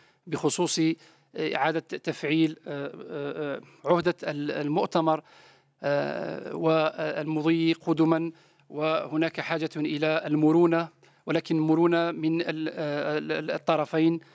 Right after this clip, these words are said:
والتوافق حول، آه، مقاربة جديدة تصالح بين المقاربتين الرئيسيت-، الرئيسيتين اللتين أشرت إليهما. ف-، ف-، بخ-، ب-، ب-، ب-، باختصار،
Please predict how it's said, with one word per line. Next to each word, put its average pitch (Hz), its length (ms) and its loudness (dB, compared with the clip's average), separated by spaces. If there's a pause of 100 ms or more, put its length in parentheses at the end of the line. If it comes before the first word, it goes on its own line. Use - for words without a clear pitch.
(420)
والتوافق 156 2500 -2
حول، 165 340 0 (880)
آه، 143 480 0 (380)
مقاربة 175 560 0
جديدة 165 320 -4
تصالح 170 600 0 (600)
بين 156 220 2
المقاربتين 160 760 0
الرئيسيت-، 156 480 -4
الرئيسيتين 160 760 0
اللتين 160 600 0 (680)
أشرت 165 340 0
إليهما. 156 560 0 (380)
ف-، - 80 0
ف-، 190 300 0
بخ-، 190 440 -4
ب-، 175 140 -4
ب-، 170 420 -6
ب-، 160 380 2
باختصار، 180 600 0